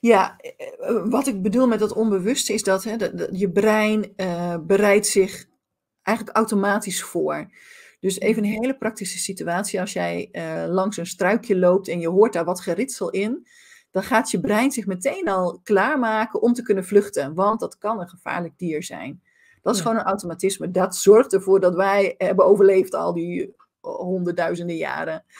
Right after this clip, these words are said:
Speaker 1: Dus dat gebeurt automatisch. Maar een hoogsensitief brein is daarnaast ook, eh, op een bewustere manier bezig met: "Wat als nu dit gebeurt?
Speaker 2: Ja.
Speaker 1: Wat zal ik dan doen?"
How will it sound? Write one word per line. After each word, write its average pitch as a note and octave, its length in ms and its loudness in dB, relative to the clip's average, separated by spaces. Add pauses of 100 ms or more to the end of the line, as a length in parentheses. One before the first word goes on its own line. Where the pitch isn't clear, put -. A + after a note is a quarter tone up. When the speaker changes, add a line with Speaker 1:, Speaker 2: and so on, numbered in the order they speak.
(760)
Speaker 1:
Dus E3+ 120 -10
dat B3+ 200 2
gebeurt A#3 300 -2
automatisch. E3+ 720 -6
Maar A#3 400 -2
een A#3+ 100 -2
hoogsensitief A3+ 680 -2
brein F3 520 -6
is F#3+ 240 -4
daarnaast F#3 540 -2
ook, G#3 640 0 (680)
eh, F3 380 -4 (460)
op G3+ 160 0
een G#3 120 6
bewustere F#3+ 600 2
manier F3+ 360 -2
bezig F3 440 -2
met: E3 260 -8 (260)
"Wat G3 420 2
als G3 260 2
nu G3+ 180 4
dit G3+ 220 8
gebeurt? - 680 -4 (440)
Speaker 2:
Ja. G3 200 0
Speaker 1:
Wat F#3 240 0
zal G3+ 220 6
ik - 80 0
dan F#3+ 220 4
doen?" F3+ 380 0